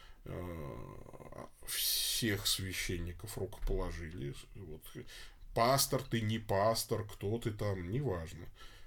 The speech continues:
Всех поч-, п-, провели через, э, ну, кто согласился, конечно, потому что были люди, которые отказывались. Всех провели через, э, вот это, ну, вот, э, рукоположение, начиная с диаконского,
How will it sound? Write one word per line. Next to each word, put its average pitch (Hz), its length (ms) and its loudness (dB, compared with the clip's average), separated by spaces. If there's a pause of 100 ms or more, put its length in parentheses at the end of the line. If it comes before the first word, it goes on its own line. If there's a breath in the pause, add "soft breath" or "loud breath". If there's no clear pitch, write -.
(140 loud breath)
Всех 139 520 4 (120)
поч-, 135 380 -2
п-, 107 180 -2
провели 98 640 2
через, 104 640 2
э, 90 260 0 (640 loud breath)
ну, 110 240 2
кто - 200 -2
согласился, - 720 2
конечно, - 520 0
потому - 220 -10
что - 140 -6
были 107 160 4
люди, 101 260 2
которые 80 400 -4
отказывались. - 680 -8 (640 loud breath)
Всех - 340 2
провели 98 520 6
через, 98 340 2
э, 90 180 0
вот - 500 6
это, - 220 2 (260)
ну, - 120 -4
вот, - 340 -8
э, 85 240 -2
рукоположение, 90 600 -2
начиная 87 440 -2
с - 80 -4
диаконского, 101 800 -4